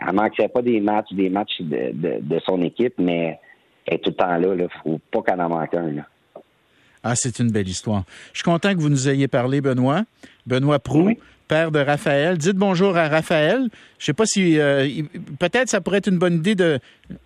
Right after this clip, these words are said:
Speaker 2: je me permets une suggestion, de lui faire écouter l'entrevue, si ça vous tente, Benoît.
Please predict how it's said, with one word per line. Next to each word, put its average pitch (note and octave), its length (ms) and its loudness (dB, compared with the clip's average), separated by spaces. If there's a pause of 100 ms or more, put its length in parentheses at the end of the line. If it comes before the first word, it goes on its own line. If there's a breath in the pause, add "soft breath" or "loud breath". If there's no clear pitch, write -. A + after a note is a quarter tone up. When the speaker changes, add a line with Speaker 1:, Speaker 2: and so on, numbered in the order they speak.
(760)
Speaker 2:
je A#2 140 -6
me B2+ 100 2
permets C#3+ 280 2
une C#3+ 60 2
suggestion, C3+ 500 0
de D3 60 2
lui D3 100 4
faire F3 240 2
écouter E3+ 340 0
l'entrevue, E3+ 520 2
si - 120 -4
ça F3 100 2
vous C#3+ 120 0
tente, F3+ 260 2
Benoît. D#3 320 2